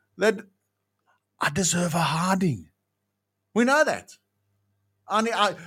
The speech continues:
to feel better, "Oh, Lord, please just give me a hiding so I can feel better." And he says, "No.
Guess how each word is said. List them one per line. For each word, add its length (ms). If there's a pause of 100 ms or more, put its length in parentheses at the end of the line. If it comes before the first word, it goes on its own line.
(340)
to 100
feel 480
better, 400
"Oh, 60
Lord, 320
please 260
just 260
give 160
me 120
a 20
hiding 480
so 140
I 80
can 240
feel 260
better." 320 (460)
And 100
he 40
says, 220
"No. 460